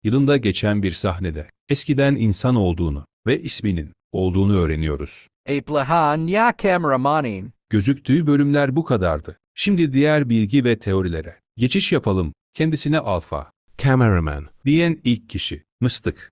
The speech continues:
Speaker 1: adındaki kanaldır. Kendisinin giydiği ilk kıyafet.
Speaker 3: Lucky Cameraman.
Speaker 1: İkincisi ise
Speaker 3: Agent Cameraman.
Speaker 1: Üçüncüsü ise
Speaker 3: Strongest Path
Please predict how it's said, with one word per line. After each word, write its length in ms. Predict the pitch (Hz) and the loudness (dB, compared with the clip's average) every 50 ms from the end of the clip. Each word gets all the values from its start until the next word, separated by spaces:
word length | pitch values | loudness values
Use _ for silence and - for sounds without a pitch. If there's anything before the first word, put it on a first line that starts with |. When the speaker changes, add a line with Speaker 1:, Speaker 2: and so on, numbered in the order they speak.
| _ _ - | _ _ -6
Speaker 1:
adındaki 460 | - 104 113 127 131 127 110 - 160 | -2 0 0 2 2 0 0 -2 -2
kanaldır. 640 | - - 110 95 85 76 76 73 73 - - - _ _ _ _ | -2 0 -2 0 0 -2 -4 -8 -10 -16 -18 -20 _ _ _ _
Kendisinin 560 | - 175 175 170 160 - 156 151 160 175 165 | -2 0 2 2 2 2 2 2 2 2 2
giydiği 460 | 127 117 110 98 87 87 80 71 - _ _ _ - | 2 2 2 2 0 -2 -4 -4 -6 _ _ _ -2
ilk 220 | 175 208 208 202 - | -2 0 0 -2 -2
kıyafet. 680 | - 127 113 107 90 85 - 82 76 - - - _ _ _ _ - - | 0 0 2 2 0 -2 -4 -6 -8 -8 -12 -20 _ _ _ _ -4 0
Speaker 3:
Lucky 400 | 113 127 131 - - 147 139 - | 2 2 2 2 2 0 0 2
Cameraman. 680 | - 120 110 101 95 90 87 85 80 69 65 69 73 - _ - - | 2 2 4 4 4 4 2 2 0 -4 -6 -10 -14 -16 _ -6 -6
Speaker 1:
İkincisi 480 | 117 - - 143 139 135 131 - 180 170 | -4 -2 0 0 2 2 0 0 0 -2
ise 300 | 135 - - 82 80 - _ _ _ _ - | -2 -2 -4 -6 -8 -10 _ _ _ _ 0
Speaker 3:
Agent 400 | 113 120 143 143 147 143 101 85 | 2 4 4 4 2 0 0 0
Cameraman. 580 | - 120 113 107 101 92 87 85 78 69 73 - - _ _ - | 2 2 4 4 4 4 2 2 0 -2 -6 -8 -12 _ _ -4
Speaker 1:
Üçüncüsü 580 | 85 - - 151 160 147 - 135 127 - 110 | -4 -2 0 0 0 0 0 -2 -4 -4 -6
ise 300 | 90 82 - - 80 - _ _ _ _ - | -6 -6 -6 -8 -10 -12 _ _ _ _ -12
Speaker 3:
Strongest 680 | - - - - - 131 131 139 135 139 131 - - | -10 -10 -6 -2 0 2 2 2 2 0 -2 -2 -2
Path 340 | - 117 110 104 95 - | 0 0 2 2 0 -2